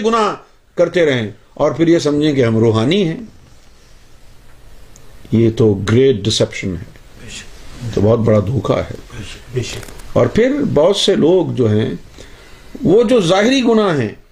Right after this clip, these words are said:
Speaker 1: صرف ان کو سمجھتے ہیں کہ یہ گناہ ہے۔ یعنی عورتوں کو چھیڑنا، جوا کھیلنا، شراب پینا، زنا کرنا، یہ جو چیزیں ہیں،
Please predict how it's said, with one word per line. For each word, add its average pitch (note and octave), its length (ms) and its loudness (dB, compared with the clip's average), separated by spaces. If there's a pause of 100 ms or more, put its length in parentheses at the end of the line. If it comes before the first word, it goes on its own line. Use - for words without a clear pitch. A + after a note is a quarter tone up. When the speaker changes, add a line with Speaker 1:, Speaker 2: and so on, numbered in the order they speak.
(540)
Speaker 1:
صرف A#3+ 280 2
ان A3 220 2
کو A#3 120 2
سمجھتے G3 420 0
ہیں F3 60 -4
کہ E3 60 2
یہ E3+ 120 4
گناہ B2 400 0
ہے۔ - 100 -14 (720)
یعنی D#3 280 2
عورتوں D#3+ 400 2
کو D#3+ 100 2
چھیڑنا، D3 600 0 (180)
جوا C#3 440 4
کھیلنا، C#3+ 600 0 (120)
شراب D3 520 0
پینا، C#3+ 460 0 (1500)
زنا D3+ 360 2
کرنا، D3+ 380 0 (960)
یہ G3 300 0
جو D4+ 180 2
چیزیں G#3+ 320 2
ہیں، B2+ 200 -2